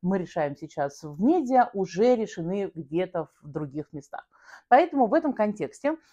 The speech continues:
я рекомендую в первую очередь книжку, которая называется «Визуальное мышление». Она больше ориентирована, э, и вот на менеджеров, на педагогов, на тех людей, кому необходимо сложные концепты каким-то образом объяснять, э, людям.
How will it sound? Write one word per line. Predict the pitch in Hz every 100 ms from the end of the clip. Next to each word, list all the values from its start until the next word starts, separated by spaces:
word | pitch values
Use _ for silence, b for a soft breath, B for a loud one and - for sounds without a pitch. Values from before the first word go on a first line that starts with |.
| b
я | 180 311
рекомендую | 320 214 208 208 277 269 254 247 -
в | -
первую | 240 220 175
очередь | 254 - 262 240
книжку, | - 196 226 - 311 330
которая | 262 214 185
называется | 180 180 175 170 175
«Визуальное | 202 226 214 175 170
мышление». | 175 190 170 139 127 - 277 _ B B
Она | B 214 285 226
больше | 190 254 254 208
ориентирована, | 196 202 - 233 190 175 170 170 160 151 -
э, | 165 165 165
и | 208 220 202 -
вот | 147 -
на | 196 220
менеджеров, | 269 254 240 233 226 208
на | 220 254
педагогов, | 247 175 190 190 240 214 208 214
на | 190
тех | 214 214
людей, | 208 190 285 330
кому | 320 202 202 262 262 b b
необходимо | 214 208 214 196 254 254
сложные | 196 233 220 175 156
концепты | 175 190 359 381 -
каким-то | 190 175 285 247
образом | 196 196 180 165
объяснять, | 156 170 165 208 202 - -
э, | 170 165 165 143
людям. | 175 165 117